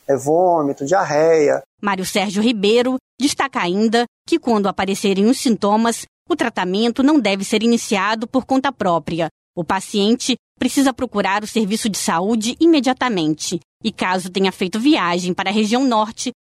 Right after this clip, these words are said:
Speaker 2: essa informação deve ser repassada ao profissional de saúde.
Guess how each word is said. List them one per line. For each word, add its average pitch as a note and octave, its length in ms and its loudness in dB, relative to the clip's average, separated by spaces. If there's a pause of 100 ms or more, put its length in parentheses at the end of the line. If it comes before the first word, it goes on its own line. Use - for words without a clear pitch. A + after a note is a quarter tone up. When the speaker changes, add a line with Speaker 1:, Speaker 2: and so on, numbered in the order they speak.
(100)
Speaker 2:
essa C#4+ 180 0
informação G#3+ 520 0
deve G3+ 180 0
ser G3+ 140 0
repassada G#3 720 -2 (240)
ao C#4+ 120 0
profissional A3 580 0
de F#3 60 -8
saúde. D#3 640 -4